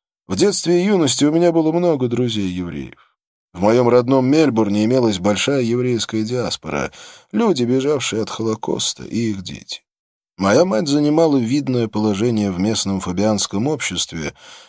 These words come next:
и стремилась вовлечь в него греческих, китайских, немецких и еврейских интеллектуалов с левыми взглядами. Многие из моих друзей посещали еврейский колледж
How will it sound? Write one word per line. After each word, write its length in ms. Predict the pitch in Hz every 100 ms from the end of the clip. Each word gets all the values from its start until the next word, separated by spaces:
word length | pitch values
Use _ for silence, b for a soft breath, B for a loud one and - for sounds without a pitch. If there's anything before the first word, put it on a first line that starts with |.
| B
и 100 | 143
стремилась 580 | - 185 214 196 170 -
вовлечь 480 | 147 156 170 147 135
в 60 |
него 240 | 135 120 101
греческих, 800 | 113 175 - 127 123 95 87
китайских, 760 | - 95 82 85 127 - 95 85
немецких 720 | 90 117 156 143 - 107 -
и 60 | 101
еврейских 640 | 101 123 139 117 113 -
интеллектуалов 800 | 107 104 101 - 110 135 117 107
с 120 | - 104
левыми 400 | 110 98 95 90
взглядами. 680 | 82 80 69 - - - _ _ _ _ _ _ _ _ _ -
Многие 340 | 160 214 190
из 100 | 131
моих 280 | 135 151 127
друзей 420 | 123 110 123 -
посещали 580 | 127 117 104 - 151 135
еврейский 580 | 110 104 139 127 - 98
колледж 600 | 110 120 107 - -